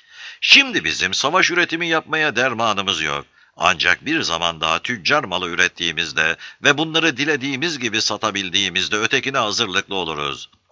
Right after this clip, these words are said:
Savaş demek sınırların ve kıyıların kapatılması demek.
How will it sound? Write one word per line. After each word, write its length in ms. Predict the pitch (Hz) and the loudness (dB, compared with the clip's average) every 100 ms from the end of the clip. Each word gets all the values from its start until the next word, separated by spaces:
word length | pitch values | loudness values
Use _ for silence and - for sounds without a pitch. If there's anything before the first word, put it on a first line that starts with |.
| _ _ - - - - | _ _ -20 -20 -20 -4
Savaş 480 | - 120 202 208 | 2 6 8 8
demek 280 | 180 170 147 | 4 2 2
sınırların 600 | - 135 147 143 139 175 | 0 0 0 2 2 4
ve 120 | 143 | 2
kıyıların 480 | - 123 101 85 110 | 2 0 2 4 2
kapatılması 720 | 107 107 101 101 95 87 123 | 2 0 0 -2 -2 -2 2
demek. 320 | 95 73 73 | 2 2 0